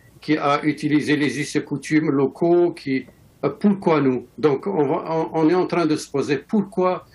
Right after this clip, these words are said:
pourquoi nous ? Pourquoi, pourquoi cette, euh, cette haine euh, dans la tête de certains. Et pourquoi des jeunes comme ça se font monter dans la tête la haine de l'autre,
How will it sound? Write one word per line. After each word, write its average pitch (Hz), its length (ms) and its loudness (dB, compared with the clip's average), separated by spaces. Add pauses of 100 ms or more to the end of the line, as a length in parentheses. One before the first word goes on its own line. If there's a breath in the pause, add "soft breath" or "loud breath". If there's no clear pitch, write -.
(200 soft breath)
pourquoi 170 440 2
nous ? 117 200 0
Pourquoi, 127 760 -2 (300 soft breath)
pourquoi 151 320 0
cette, 139 380 0
euh, 120 240 2 (160 loud breath)
cette - 480 -2
haine 165 440 2 (380)
euh, 135 160 0
dans 135 180 2
la 131 140 2
tête 160 340 -4
de 123 140 0
certains. 131 580 -2 (420)
Et 131 80 -2
pourquoi 190 420 2
des 147 160 4
jeunes 190 460 2
comme 143 240 0
ça 165 380 0 (580)
se - 280 -4
font 151 280 2
monter 175 480 2
dans 151 120 2
la 139 140 2
tête 160 460 -4 (180)
la 135 340 0
haine 180 260 4
de 139 100 4
l'autre, 139 520 0